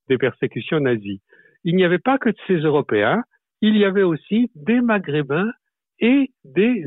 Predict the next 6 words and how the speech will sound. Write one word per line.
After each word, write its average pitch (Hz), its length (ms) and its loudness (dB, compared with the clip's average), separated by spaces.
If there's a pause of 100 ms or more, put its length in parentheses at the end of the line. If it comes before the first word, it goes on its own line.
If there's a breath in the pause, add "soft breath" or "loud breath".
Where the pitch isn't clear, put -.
Africains 180 580 -2 (500)
subsahariens, 139 840 -2 (360)
hein, 131 120 -2
d'Afrique 127 380 -4
subsaharienne, 151 760 -2 (400)
qui 240 340 2